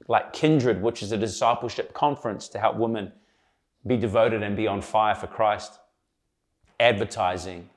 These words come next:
promotional material, um, books, uh, additional training for people, giving out books for those who need them,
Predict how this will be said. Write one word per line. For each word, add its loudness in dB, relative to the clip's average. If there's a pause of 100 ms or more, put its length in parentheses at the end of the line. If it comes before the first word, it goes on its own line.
(140)
promotional -4
material, -4 (720)
um, -12 (360)
books, 0 (320)
uh, -10 (240)
additional -2
training -2
for -12
people, -12 (340)
giving 0
out -2
books -2
for -4
those 0
who -4
need 0
them, -4